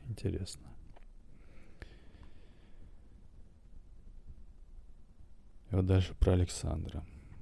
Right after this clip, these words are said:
После гибели своего отца Филиппа второго Александр был объявлен царём. Он заново подчинил Грецию, где были разрушены мятежные Фивы.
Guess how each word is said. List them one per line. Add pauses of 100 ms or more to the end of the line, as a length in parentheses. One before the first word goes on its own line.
(1400)
После
гибели
своего
отца
Филиппа
второго
Александр (400)
был
объявлен
царём. (1400)
Он
заново
подчинил
Грецию,
где
были
разрушены
мятежные
Фивы.